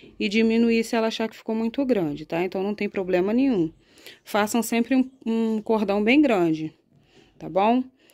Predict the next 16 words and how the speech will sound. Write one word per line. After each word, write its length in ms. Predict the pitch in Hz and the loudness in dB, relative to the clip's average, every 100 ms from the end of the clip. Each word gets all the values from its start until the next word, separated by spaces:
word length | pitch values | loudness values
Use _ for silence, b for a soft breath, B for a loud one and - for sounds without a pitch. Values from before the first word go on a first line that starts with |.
| b b b | b b b
Espero 340 | - - 220 | -6 0 0
que 80 | 220 | 2
vocês 240 | 214 208 - | -2 -4 -4
tenham 180 | 208 | -2
gostado 380 | 196 202 190 180 | -2 -2 -2 -2
do 120 | 190 | -2
vídeo, 320 | 185 170 185 196 | -2 0 0 0
gente. 300 | 170 151 170 | 0 0 0
Deixa 300 | 190 220 247 | 0 2 0
aquele 260 | 233 220 | 0 0
like 260 | 202 180 190 | 0 -2 -2
aí 120 | 175 | -4
pra 160 | 185 185 | -4 -4
tá 100 | 180 | -2
me 140 | 180 | -2
ajudando. 760 | 180 185 156 151 165 180 196 | -2 -4 -4 -2 0 0 -2